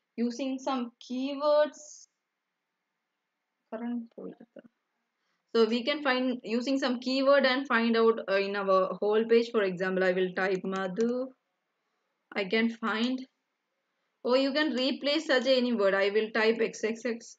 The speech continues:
and I will replace, or you can press replace all also. Replace all means it's going to find all the word, what are the things have in Madhu,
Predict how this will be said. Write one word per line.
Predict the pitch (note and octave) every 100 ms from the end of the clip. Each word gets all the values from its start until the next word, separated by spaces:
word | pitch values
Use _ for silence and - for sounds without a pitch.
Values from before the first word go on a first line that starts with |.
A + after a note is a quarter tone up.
| _
and | F#3+ F#3+ F#3+ G3 -
I | F3+
will | F#3 F#3+ G3 G3 G3 - - F3+
replace, | G#3 A#3 - C#4 C#4+ D4+ - _ -
or | G3+
you | A3
can | B3 C#4 C#4 _
press | A#3 B3 - G#3+
replace | G#3 A3+ C4 C#4 G#3+
all | F3+ G3+ B3
also. | B3+ C4 C4 D4
Replace | A#3 A#3 C4 C#4+
all | B3+ B3
means | A#3+ D4 F#4 - _ _ _ -
it's | A3+
going | G3 A3+ A#3+
to | C#4+ C#4+
find | B3+ A#3+ C4+ -
all | G#3 G#3+ B3 C4+
the | C4 C4
word, | G3+ A#3+ C4 A3+
what | G#3+ G#3
are | A3+ A#3
the |
things | A#3 A#3 -
have | A3 G#3+
in | A3 G#3
Madhu, | F#3+ F#3 F3+ F3+